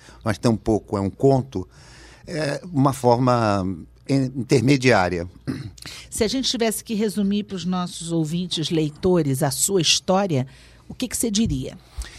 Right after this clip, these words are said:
Speaker 1: Eu diria que é a história de um, um, um, um homem de meia idade, é, saindo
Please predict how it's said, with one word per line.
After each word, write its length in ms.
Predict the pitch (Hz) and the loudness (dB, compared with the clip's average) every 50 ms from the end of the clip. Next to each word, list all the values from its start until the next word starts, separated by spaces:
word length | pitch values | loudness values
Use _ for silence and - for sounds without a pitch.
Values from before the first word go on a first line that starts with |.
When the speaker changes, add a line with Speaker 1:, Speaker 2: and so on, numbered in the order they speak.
| - - - | -20 -2 -2
Speaker 1:
Eu 80 | 151 | 0
diria 220 | 139 143 147 180 175 | 2 4 4 4 4
que 80 | - | 4
é 40 | 180 | 2
a 40 | 160 | 0
história 400 | 131 - - 151 151 147 151 143 | 0 2 4 6 6 6 6 2
de 180 | 127 117 151 143 | 2 2 4 4
um, 60 | 151 | 6
um, 680 | 143 127 123 120 107 101 95 92 90 87 90 - 90 | 6 6 6 6 6 4 4 2 2 0 0 2 4
um, 560 | 107 104 98 95 98 95 92 90 80 82 82 - - - - - - - - - - - - - - - - | 4 6 6 6 4 4 2 0 0 -2 -6 -8 -10 -20 -20 -20 -20 -20 -20 -20 -20 -20 -20 -20 -16 0 6
um 120 | 139 139 | 8 8
homem 440 | 131 120 117 110 117 120 117 113 113 | 10 8 8 6 6 4 4 4 4
de 880 | 101 98 113 110 110 107 107 104 101 101 101 95 95 95 90 90 87 80 78 82 - | 4 4 4 4 4 4 4 4 4 4 2 2 2 2 0 0 -2 -4 -8 -12 -2
meia 320 | - 110 117 117 117 110 107 | 2 4 6 6 6 6 4
idade, 720 | 117 110 104 120 107 107 107 110 127 139 143 170 196 - - - - - - - - 104 - - - - _ _ _ - - - - _ _ - - 139 - - - | 2 4 4 4 6 6 4 2 0 -2 -2 -4 -4 -4 -12 -16 -14 -14 -14 -14 -16 -18 -18 -18 -20 -20 _ _ _ -20 -20 -20 -20 _ _ -20 -20 -20 -20 -10 -2
é, 840 | 117 110 107 104 98 98 92 92 92 90 87 85 80 87 90 - - | 2 2 4 4 4 4 2 2 2 0 0 -2 -2 -6 -6 -6 -6
saindo 600 | - - - 123 113 120 117 107 98 92 92 87 | -6 0 2 2 4 4 2 2 2 2 0 0